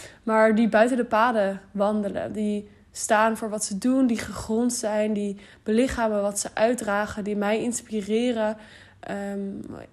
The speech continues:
omdat we, ja, dat netwerk wil ik, wat ik heb, de mooie mensen die ik heb en waar ik tegenop kijk, wil ik graag met je delen. Ehm, zodat je er ook van kan genieten.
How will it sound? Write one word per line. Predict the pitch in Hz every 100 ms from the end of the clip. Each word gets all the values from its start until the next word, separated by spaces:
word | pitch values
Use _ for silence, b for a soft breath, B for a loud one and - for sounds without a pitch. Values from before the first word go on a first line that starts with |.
| -
omdat | 226 220 208
we, | 214 202 202 - - - -
ja, | 196 196
dat | 202
netwerk | 214 247 254 220 220 - - _ -
wil | 202 233 247 247 -
ik, | 233 240 - - _
wat | 208 202
ik | 254 247
heb, | 214 233 -
de | 196
mooie | 208 233 220
mensen | 220 220
die | 214
ik | 233 226
heb | 214 220
en | 196
waar | 196
ik | 247
tegenop | 240 226 - 214
kijk, | 202 196
wil | 202
ik |
graag | - 208 -
met | 202
je | 190
delen. | 180 190 - - _ B B B B B B _
Ehm, | 196 196 - 214 - _ _ _
zodat | - 254 269
je | 285
er | 285
ook |
van | 285 180
kan | -
genieten. | - - - 202